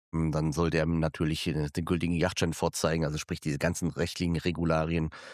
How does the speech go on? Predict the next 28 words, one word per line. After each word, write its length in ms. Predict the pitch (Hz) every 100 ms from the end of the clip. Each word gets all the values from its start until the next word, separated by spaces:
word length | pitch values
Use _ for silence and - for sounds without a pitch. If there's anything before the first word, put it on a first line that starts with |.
| - -
Gibt 160 | -
immer 200 | - 87
wieder 140 | 82 85
Jungjäger, 460 | 80 85 85 82
die 100 | 80
sagen, 280 | 76 80 80 -
„Ach, 240 | - -
mit 120 | 87
dem 80 | 80
Prüfungszeugnis 760 | - 104 110 - - 101 95 -
kann 160 | 95
ich 100 | 85
doch 140 | - -
auch 120 | 98
schon 160 | 107
zur 120 | 98 95
Jagd 280 | 92 92 -
gehen.“ 240 | 95 92
Nein, 380 | - 82 76 76 -
ja, 120 | 65
man 160 | 90 85
muss 160 | 87 -
einfach 240 | 90 85
dann 180 | - 82
dementsprechend 520 | 87 87 - 85 82
die 80 | 80
paar 180 | 85 80
Tage, 440 | 90 90 95 92